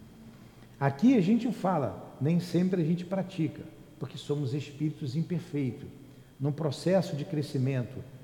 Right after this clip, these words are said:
em luta interna. Jesus já era um espírito que tinha passado por tudo isso, já estava lá na frente. E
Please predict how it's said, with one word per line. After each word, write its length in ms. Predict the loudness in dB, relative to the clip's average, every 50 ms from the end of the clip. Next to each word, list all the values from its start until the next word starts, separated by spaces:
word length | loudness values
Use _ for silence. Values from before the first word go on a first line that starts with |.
| -2
em 180 | 2 4 6 8
luta 600 | 8 8 8 10 10 8 6 6 4 -2 -2 -2 -6 -10 -6 -2
interna. 640 | 0 2 2 2 2 2 2 2 0 -2 -4 -6 -8 -10 -12 -16 -18 -20 -20 -20 -20 -20 -20 -20 -20 -20 -20 -20 -20 -20 -20 -14
Jesus 680 | -10 -4 -2 -2 0 2 2 4 4 4 4 2 -2 -8 -10 -12 -10 -6
já 160 | -2 0 0
era 100 | 0 0
um 40 | 0
espírito 440 | -2 -4 -4 -2 0 0 0 0 -2
que 100 | -6 -6
tinha 260 | -4 -2 -2 -2 -2
passado 640 | -2 -4 -4 -4 -4 -6 -4 -2 0 0 2 2 0 0 -2
por 140 | -4 -4 -4
tudo 300 | 2 2 4 8 8 8
isso, 360 | 8 8 4 2 -2 -8 -10 -12 -12 -14 -14 -16 -18 -18 -20 -20 -20 -20 -20 -20 -20 -20 -20 -20 -20 -20 -20 -20 -20 -12 -6 -2
já 80 | -2
estava 300 | 0 2 4 4 4 6
lá 200 | 6 6 6 6
na 140 | 6 4 4
frente. 480 | 4 2 0 0 0 -2 -4 -8 -10 -12 -14 -14 -16 -18 -18 -20 -20 -20 -20 -20 -20 -20 -20 -20 -12 -2 4
E 560 | 8 8 8 8 6 2 -2 -8 -10 -12 -12